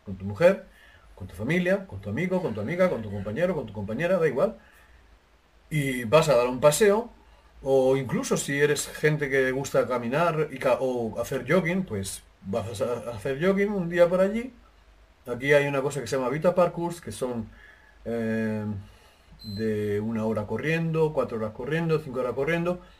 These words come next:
y cada veinte mi-, cinco o diez minutos, según la, el tour que cojas, de veinte, hay tours que son de cuatro o cinco horas, ahí cada veinte minutos puedes parar y hacer un ejercicio,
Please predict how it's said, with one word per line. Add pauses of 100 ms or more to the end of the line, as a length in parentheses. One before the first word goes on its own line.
(260)
y
cada
veinte
mi-, (200)
cinco
o
diez
minutos,
según
la,
el
tour
que
cojas, (460)
de
veinte,
hay
tours
que
son
de
cuatro
o
cinco
horas,
ahí
cada
veinte
minutos
puedes
parar
y
hacer
un
ejercicio,